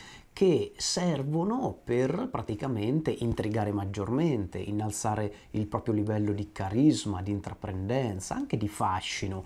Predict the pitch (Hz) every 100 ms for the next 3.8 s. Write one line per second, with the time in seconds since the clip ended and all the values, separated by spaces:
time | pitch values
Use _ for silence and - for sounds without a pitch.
0 | - - - 254 143 - 190 135 107 131
1 | 110 110 127 139 - 117 123 113 - 101
2 | 107 147 - 107 117 117 113 104 98 98
3 | - 107 - - 110 98 98 127